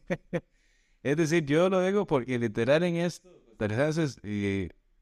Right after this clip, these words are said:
me van a disculpar, eh, quizás uno tiene que ser muy realista con lo que está haciendo el Ejecutivo. Y estas cosas buenas,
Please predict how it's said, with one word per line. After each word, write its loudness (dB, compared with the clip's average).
me 0
van -2
a 0
disculpar, 0
eh, -2
quizás -2
uno 0
tiene -2
que -2
ser -2
muy 0
realista -2
con -4
lo -4
que -6
está -4
haciendo 0
el 0
Ejecutivo. -2
Y 0
estas -4
cosas 0
buenas, 0